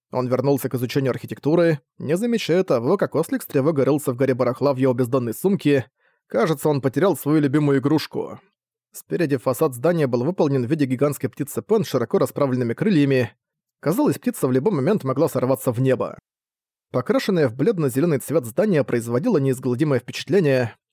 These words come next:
Через массивные двери проходило множество практиков. Но в толпе не было ни одного знакомого лица.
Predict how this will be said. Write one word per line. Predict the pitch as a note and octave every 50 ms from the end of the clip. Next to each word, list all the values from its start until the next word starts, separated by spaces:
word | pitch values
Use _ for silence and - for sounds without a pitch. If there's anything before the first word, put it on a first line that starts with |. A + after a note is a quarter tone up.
| _ _ _ _ -
Через | - D#3+ C#3 A#2+
массивные | C#3 D3+ - - D4 A#3 F3 D3 C3
двери | B2+ D#3 A#3+ G#3 -
проходило | - - E3 - E3 F#3 A#3+ D#3+ C3
множество | B2 C3+ D#3+ C#3 B2+ - - B2+
практиков. | - C3+ C3 - - - - - - - - - - _ _ _ _ _ -
Но | - A2 A2+ D3+ D#3+
в | -
толпе | D#3+ D3 C3 - C#3+ C#3+
не | D#3 E3+
было | D3 C#3+ C#3
ни | C3+ C3
одного | B2+ A#2+ A#2 B2 B2+ C#3+
знакомого | C#3 A#2+ C3+ B2+ - C3 C3 A#2+
лица. | A#2+ A2+ G#2 - - - D#3 E3 C#3